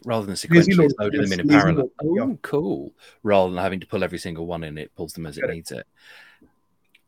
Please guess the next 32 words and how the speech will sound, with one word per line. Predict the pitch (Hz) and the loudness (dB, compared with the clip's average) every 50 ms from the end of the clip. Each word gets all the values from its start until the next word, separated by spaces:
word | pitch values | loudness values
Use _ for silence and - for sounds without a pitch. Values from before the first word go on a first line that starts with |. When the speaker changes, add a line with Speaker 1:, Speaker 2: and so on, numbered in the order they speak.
| _ - | _ -6
Speaker 1:
I | 151 170 | -4 -4
like | 196 208 254 294 330 - - - - | -4 -4 -4 -4 -6 -8 -10 -12 -12
that. | - - - - - - - | -12 -12 -12 -12 -14 -10 -8
I | - 147 | -8 -8
do. | 156 - - 226 226 151 90 78 - - | -4 0 2 4 4 4 2 0 -2 0
How | - 185 | 2 4
did | 208 302 294 | 4 4 2
you | 320 285 | 0 0
pronounce | - 269 254 285 294 262 - | 0 0 0 0 -2 -2 -2
that? | - 285 277 - - - | -2 -2 -2 -2 -4 -6
Soci? | - - - 190 185 156 - - - 85 117 151 - | -4 -2 0 2 2 0 0 -2 -4 -4 -4 -4 -6
Saucy? | - - - 143 139 120 - - 101 104 151 - _ - - - - - - - | -4 0 0 2 0 0 -2 -4 -4 -4 -6 -6 _ -18 -20 -20 -18 -16 -10 -8
Speaker 2:
Uh, | 143 143 131 - - - - 170 | -6 -6 -6 -8 -10 -4 2 2
it's, | 170 170 165 - | 4 4 2 0
it's | 190 185 175 - - 165 | -2 -4 -2 -2 -6 -6
up | 160 - | -2 2
to | 185 180 165 | 4 4 4
debate | 160 151 143 147 143 135 - - 131 | 4 4 4 4 4 4 2 -6 -10
because | 135 139 139 139 135 139 | -6 -4 -4 -2 0 0
it's | 143 143 - | -2 -2 -2
a | 151 143 | -4 -2
new | 143 143 147 143 | 0 2 2 2
feature. | 143 147 143 143 143 139 135 - _ _ _ _ _ _ - | 0 -2 -4 -4 -4 -6 -8 -10 _ _ _ _ _ _ -4
There | 139 135 139 | -2 0 0
are | 143 143 139 - | 0 0 -2 -4
always | - - 143 143 143 143 139 143 | -4 -2 0 4 4 4 2 2
two | - 170 151 147 143 139 139 139 - | -2 -4 -4 -2 -2 -4 -4 -4 -4
or | 139 139 143 | -4 -2 -2
multiple | 139 - - 147 143 139 127 | -2 -4 -2 -4 -4 -6 -6
schools | - - 143 139 | -6 -8 -8 -6
of | 135 131 127 | -6 -6 -6
thought. | - 131 127 123 | -6 -6 -8 -8